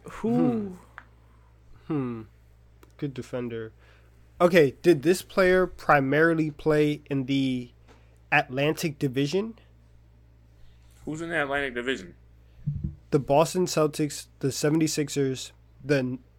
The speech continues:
Speaker 2: the Nets, the Raptors, and the Celtics.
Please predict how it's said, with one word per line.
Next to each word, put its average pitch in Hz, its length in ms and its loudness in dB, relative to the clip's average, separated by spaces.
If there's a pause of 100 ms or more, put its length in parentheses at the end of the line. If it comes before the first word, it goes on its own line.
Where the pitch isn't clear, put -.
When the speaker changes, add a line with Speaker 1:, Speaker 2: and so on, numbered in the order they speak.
(100)
Speaker 2:
the 139 120 -2
Nets, 151 560 0 (260)
the 147 80 0
Raptors, 139 880 0 (360)
and 127 580 -4
the 135 80 -4
Celtics. - 640 -12